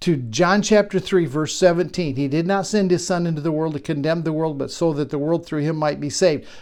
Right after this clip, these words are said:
Jesus' declaration of that was, "It is finished. It's a done deal. I,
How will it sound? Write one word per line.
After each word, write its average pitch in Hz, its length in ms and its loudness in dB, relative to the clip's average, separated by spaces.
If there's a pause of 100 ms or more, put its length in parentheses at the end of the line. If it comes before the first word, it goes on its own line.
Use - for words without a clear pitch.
(160)
Jesus' 208 420 4
declaration 165 680 2
of 135 100 -4
that 139 340 0
was, 143 180 -2
"It 151 120 2
is 139 160 -2
finished. 131 500 -8
It's 170 180 -2
a 156 60 2
done 170 260 2
deal. 139 480 -2
I, 151 160 0